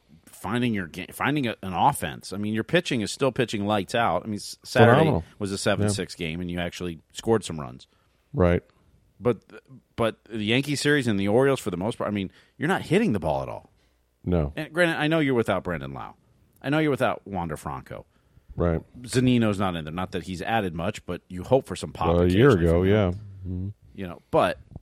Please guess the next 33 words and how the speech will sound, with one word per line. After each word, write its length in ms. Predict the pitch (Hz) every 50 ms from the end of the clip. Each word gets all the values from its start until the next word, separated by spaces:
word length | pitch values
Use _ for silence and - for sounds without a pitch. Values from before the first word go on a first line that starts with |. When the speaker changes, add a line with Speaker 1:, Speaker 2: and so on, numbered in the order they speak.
| - - - - - -
Speaker 1:
you 160 | 110 104 101
gotta, 320 | 120 127 147 139 107 - -
you, 140 | 101 - - - 101
you've 220 | 107 120 98 -
gotta 240 | - 127 165 196 185
be 80 | 123 117
able 120 | 101 90
to 60 | 92
score 220 | - - 104 95 85
some. 160 | - 98 110
They're 100 | 131 139
running 360 | 117 120 143 180 196 151 127
themselves 380 | 117 110 104 - 127 110 90 110
out 200 | 98 110 117 101
of 80 | 85
innings. 480 | 95 120 123 87 62 - - - - _ _ _ _ _ _ _ _ _ _ _ _ _ _ _ _ _ _ _ _ _ _ _
This 140 | - 135 -
whole 180 | 143 170 165 -
trip, 420 | - - 131 165 175 - - -
it's, 160 | 87 90 -
how 120 | - 107 131
many 160 | 160 170 143
times 260 | - 151 156 156 131
they 80 | 143 143
get 160 | 131 135 -
thrown 200 | - 135 139 143
out 140 | 131 110 -
stealing, 380 | - - 127 139 143 123 104
the 60 | 98
next 160 | 107 123 - -
guy 160 | - 113 110
hits 180 | 117 113 -
a 140 | 107 92 90